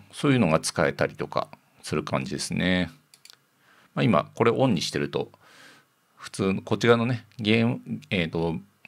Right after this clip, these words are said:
Vマジックミラーのリンク自体は切れちゃうんで、トラッキングがね、切れちゃうんで、じゃあ切ってますけど、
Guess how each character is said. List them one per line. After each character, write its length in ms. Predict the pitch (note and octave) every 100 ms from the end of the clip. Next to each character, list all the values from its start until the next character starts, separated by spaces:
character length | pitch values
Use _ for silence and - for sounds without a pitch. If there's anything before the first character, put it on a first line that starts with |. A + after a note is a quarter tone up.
| _ - _
V 240 | G#2+ B2+ C3+
マ 140 | B2+
ジ 100 | E3+
ッ 80 | -
ク 120 | -
ミ 120 | B2+ G#2+
ラ 240 | D2 D2+
ー 60 | -
の 240 | D#2+ D2+ - - - - G2
リ 120 | F#2+
ン 60 |
ク 80 | F2
自 140 | F2 F2+
体 160 | C#2
は 100 | C2+
切 140 | - E2
れ 80 |
ち 100 | -
ゃ 40 | -
う 60 |
ん 80 | -
で、 260 | - - - - _ _ - G#2+
ト 100 | -
ラ 120 | F2
ッ 20 |
キ 140 | - F#2
ン 20 |
グ 60 | E2+
が 60 |
ね、 120 | E2+
切 140 | G2 F2
れ 100 | D#2+
ち 80 | C#2
ゃ 40 |
う 60 | C#2+
ん 80 |
で、 140 | - - - - - _ _ - _ -
じ 60 |
ゃ 20 | -
あ 40 | - _
切 100 | -
っ 20 |
て 120 | -
ま 100 | C2+
す 120 | -
け 100 | -
ど、 220 | E2 G#2